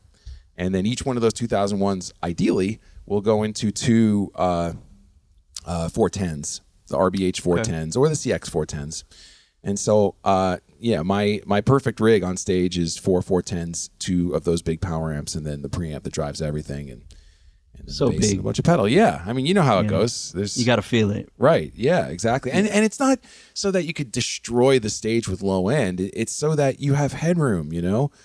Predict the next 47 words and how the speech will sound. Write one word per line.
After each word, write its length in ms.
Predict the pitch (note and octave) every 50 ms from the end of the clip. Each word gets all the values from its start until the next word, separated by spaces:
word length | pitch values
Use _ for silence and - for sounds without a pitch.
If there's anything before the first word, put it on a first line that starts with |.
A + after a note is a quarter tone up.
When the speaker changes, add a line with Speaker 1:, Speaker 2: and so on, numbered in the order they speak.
| _ _ _
Speaker 1:
so 160 | - - C#3
that 240 | C3 C3+ C3 A#2+ - -
you 120 | - B2+
can 220 | - - C#3 C3 A#2+
really 380 | B2 C3+ D3 D#3 D#3 D#3 C#3+
feel 340 | - - - C3+ C#3 D3 D3+
the 140 | C3 C3+ A#2
dynamics 580 | B2 A#2 A2+ A2+ A2+ A#2+ C#3 C#3 A#2+ G#2+ - -
of 100 | G2+ G2
your 120 | G2+ G2
finger 240 | - D3 D3+ C3+ A#2
touch 260 | - A#2+ G2+ - -
on 160 | - B2+ C3
the 80 | A#2+ G#2
string, 520 | - - - C#3+ D3+ D#3 A#2 F#2 E2+ - - _ - _ _ - - _ _ _ -
regardless 520 | C#3+ E3 B2+ E3 E3+ F3 E3 F3 F3+ - D#3+
of 60 | C#3
the 60 | C3+ A2
Speaker 2:
Exactly. 40 | G2 B2+
Speaker 1:
fact 160 | A#2 A2+ -
that 120 | A#2+ G#2+ A2
it's, 220 | G#2 - - - _ _
you 100 | A#2+ A#2+
know, 260 | A2 G2+ F#2+ G#2 B2+ - - _
a 60 | - G2
hundred 320 | G#2 B2+ B2 A2+ A2 G#2+
ten 240 | - B2+ A#2+ A2+ A2
D 140 | G#2 G#2 G2
B 240 | G2+ G#2+ A#2 A2+
of, 180 | G2 F2+ F2 F2 - _ _ _ -
of 300 | - F2 F2 F2 - - _ _ -
ambient 340 | G2 G#2+ A#2+ A#2 G2 D#2 D#2
noise 240 | F#2+ A2 C3 - -
flying 460 | - - - G2+ G2 - G#2 G2 F#2+
around 260 | F#2+ G2 G2+ G2+ G3
the 60 | F3+
venue. 320 | F#2+ A2+ B2 B2+ A#2+ F#2+ D2
You 160 | C2+ D#2+ F2
know, 60 | F2+
you 100 | G2 G2+
still 240 | G#2+ - - C3+ C#3+
need 160 | C#3 C3+ B2
to 60 | A#2 G#2+
be 120 | A2+ A2
able 120 | A2 A2 A2
to 100 | G#2 F#2
deliver 460 | F#2 G2+ G#2 A#2+ B2+ G#2+ F#2+ F#2